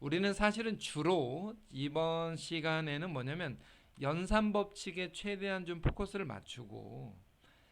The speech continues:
그 다른 좀 복잡한 식이라면 이런 식들을 사용할 수 있다라는 건 중간중간 첨가해서 설명을 해줄게. 자, 여기 나와 있는 이 문제에 보니까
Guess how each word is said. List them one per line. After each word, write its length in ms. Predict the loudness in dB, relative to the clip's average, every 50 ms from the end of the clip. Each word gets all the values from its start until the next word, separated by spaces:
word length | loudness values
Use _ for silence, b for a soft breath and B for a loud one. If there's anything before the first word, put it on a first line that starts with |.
| b b b b _
그 680 | -6 -4 -2 0 0 0 2 2 2 0 0 -2 -4 -6 -14 -20 _ _ _ _ _ -14
다른 520 | -4 2 6 8 8 8 8 6 0 -8 -14 -20 -18 -6
좀 220 | -4 -4 -4 0 2
복잡한 500 | 2 2 4 2 0 2 2 0 -2 0
식이라면 680 | -4 -4 -2 -2 0 0 0 0 0 0 0 -2 -4 B B B B B B
이런 360 | -4 2 4 6 6 4 2
식들을 720 | -2 -4 -6 -6 -8 -12 -10 -4 -2 0 0 2 0 0 -2
사용할 400 | -2 -2 -2 -2 0 -2 -4 -4
수 120 | -4 -4
있다라는 520 | -6 -4 -2 -2 -2 0 0 0 0 0 -2
건 440 | -2 -2 -2 -2 -2 -2 -4 -6
중간중간 960 | -10 -8 -6 -4 0 0 0 -2 -2 -6 -6 -2 0 0 2 2 0 0 -4 -6 B B B B B B B B B B _ _ -18
첨가해서 760 | -8 -6 -4 -2 0 2 2 4 4 4 2 0 -2 -4 -6
설명을 380 | -4 -4 -6 -4 -2 -4 -4 -4
해줄게. 360 | -6 -6 -10 -16 -16 -16 -14
자, 220 | -14 -14 -14 -16 -18 _ _ _ _ -20 _ _ _ _ _ _ _ _ _ _ _ _ _ _ _ _ _ -20 -20 _ _ _ _ _ _ b b b b b b b b b b b b b b
여기 220 | 0 4 6 8 8
나와 140 | 10 10 8
있는 220 | 8 8 6 4
이 100 | 4 2
문제에 340 | 2 2 0 2 4 4 4
보니까 1000 | 4 0 -2 -2 -6 -8 -4 -4 -2 -2 -2 -4 -6 -6 -6 -6 -8 -8 -10